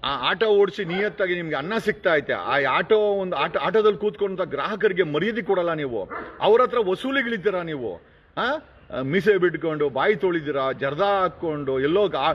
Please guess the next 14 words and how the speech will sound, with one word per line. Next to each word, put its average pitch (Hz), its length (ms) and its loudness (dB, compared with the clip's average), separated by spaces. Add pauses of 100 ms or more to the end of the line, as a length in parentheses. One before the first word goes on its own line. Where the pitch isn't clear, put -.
(220)
ಎಲ್ಲಂದ್ರೆ 185 380 0
ಅಲ್ಲಿ 160 140 0
ಆಟೋಗಳನ್ನ 196 500 2
ನಿಲ್ಸ್ಕೊಂಡು. 151 760 -4 (220)
ಏನ್ 180 140 0
ಬೆಂಗಳೂರು 196 300 4
ಸಿಟಿ 196 300 2 (420)
ಬ-, 139 460 0
ಬ-, 139 300 0
ಜಾಯಿಂಟ್ 170 300 0
ಕಮಿಷನರ್ 190 420 2
ಅನುಚ-, 175 340 0
ಅನುಚೇತ್ 185 420 2
ಅವ್ರೆ, 175 540 -2